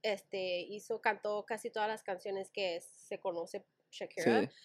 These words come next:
Speaker 1: Am, le mixteó inglés con español, que, you know, es lo que hacemos muchos, entonces eso sí me gustó a mí.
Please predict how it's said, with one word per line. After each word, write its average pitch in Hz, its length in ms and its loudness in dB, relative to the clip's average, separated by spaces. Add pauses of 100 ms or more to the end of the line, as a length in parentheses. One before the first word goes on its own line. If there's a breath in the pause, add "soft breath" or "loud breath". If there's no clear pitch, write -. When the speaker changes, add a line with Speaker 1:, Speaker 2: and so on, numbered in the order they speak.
(180 soft breath)
Speaker 1:
Am, 208 360 6
le 220 160 6
mixteó 208 640 0
inglés 202 480 0
con 202 180 -2
español, 190 540 0
que, - 340 -2 (480)
you 208 140 2
know, 190 200 4
es 202 120 -2
lo 208 80 -2
que 208 80 -4
hacemos 196 260 0
muchos, 202 380 0
entonces 208 400 -2
eso 208 180 0
sí 240 120 -2
me 233 100 6
gustó 208 260 0
a 202 60 2
mí. 247 260 2